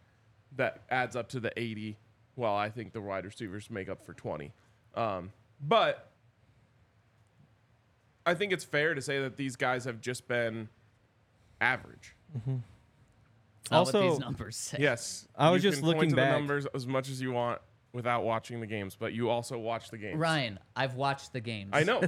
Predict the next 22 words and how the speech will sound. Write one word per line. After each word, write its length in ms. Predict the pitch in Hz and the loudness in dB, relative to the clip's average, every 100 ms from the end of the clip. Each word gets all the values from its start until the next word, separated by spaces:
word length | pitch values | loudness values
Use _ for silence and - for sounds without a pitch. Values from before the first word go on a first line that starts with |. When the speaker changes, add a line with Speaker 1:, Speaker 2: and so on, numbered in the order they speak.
| - | 2
Speaker 1:
That's 200 | 165 156 | 2 2
what 100 | 180 | 2
I'm 120 | 170 | 0
saying. 240 | 165 220 - | 2 2 0
Speaker 3:
<laughs> 60 | - _ _ _ _ - | -8 _ _ _ _ -2
Yes. 220 | 147 117 | 0 0
Speaker 1:
So 200 | - 190 - - _ _ _ _ _ - | 2 2 0 -14 _ _ _ _ _ 2
are 100 | 147 | 4
you 80 | 156 | 4
Speaker 3:
These 80 | 151 | 2
Speaker 1:
seeing 280 | 175 175 170 | 4 4 6
Speaker 3:
guys 260 | 170 175 | 4 2
have 80 | 196 | 0
Speaker 1:
a 60 | 160 | 0
Speaker 3:
not 100 | 143 | 2
Speaker 1:
quarterback 560 | 170 175 170 165 147 | 4 4 4 2 0
get, 200 | 160 156 123 - | -2 -2 -4 -2
uh, 380 | 151 143 135 123 - | 2 4 2 -2 -4
you 120 | 139 | -4
know, 160 | 135 113 - | -2 -2 -2
throw 300 | 151 151 147 | 2 4 2
passes 840 | 143 151 135 143 - 143 135 - | 0 0 2 2 -2 -6 -8 -12